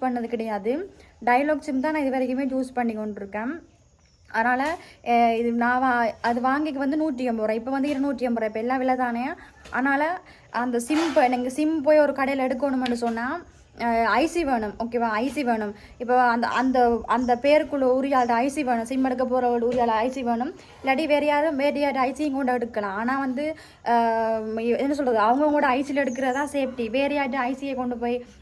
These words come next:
அஹ், சிம் எடுத்துட்டு நாங்க வந்து பாவிச்சோம்னு சொன்னா, இப்ப அவங்க வந்து ஏதாவது தப்புகள் பண்ணாங்கன்னு சொன்னா, அந்த ஐ சியை வச்சு போலீஸ்கார் வந்து, போலீஸார் வந்து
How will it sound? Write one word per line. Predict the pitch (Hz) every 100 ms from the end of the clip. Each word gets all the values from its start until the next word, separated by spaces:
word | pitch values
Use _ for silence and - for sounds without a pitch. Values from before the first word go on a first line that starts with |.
| -
அஹ், | 233
சிம் | 233 285 302
எடுத்துட்டு | 285 240 240 262 262 254 240
நாங்க | 254 254
வந்து | 247 240
பாவிச்சோம்னு | 254 254 262 262 247
சொன்னா, | 233 226 240 294 370 - -
இப்ப | - 247
அவங்க | 247 269
வந்து | 269 269
ஏதாவது | 254 247
தப்புகள் | 247 262 269 254 247
பண்ணாங்கன்னு | 262 254 262 247 233
சொன்னா, | 233 233 320
அந்த | 294
ஐ | 269
சியை | 277 277
வச்சு | 262 262
போலீஸ்கார் | 269 269 - 262
வந்து, | 247 233
போலீஸார் | 240 262 262 262
வந்து | 247 247